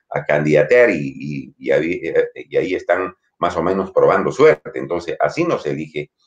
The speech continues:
a los magistrados del Tribunal Constitucional. Tienen que ser personas probas,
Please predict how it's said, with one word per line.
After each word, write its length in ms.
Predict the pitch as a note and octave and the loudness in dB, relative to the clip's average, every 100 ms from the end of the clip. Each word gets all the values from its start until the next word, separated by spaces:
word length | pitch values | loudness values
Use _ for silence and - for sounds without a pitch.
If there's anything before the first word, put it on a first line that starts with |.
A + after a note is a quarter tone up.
| _ | _
a 60 | - | -6
los 160 | C2 C2+ | -6 -4
magistrados 480 | C#2 - - E2 | -6 -6 0 2
del 140 | D#2 C2 | 2 -4
Tribunal 340 | B1+ C2+ D2+ | -6 -2 -2
Constitucional. 640 | C#2 C#2 - - E2+ E2+ D2+ | -2 -12 -20 -8 -2 -2 0
Tienen 180 | C3 | -2
que 60 | E2 | 0
ser 220 | G2 G2 | 0 0
personas 420 | - D#2 F2 D#2 - | -2 -2 -4 -6 0
probas, 580 | A2+ C3+ C3 D3 - | 6 8 8 6 0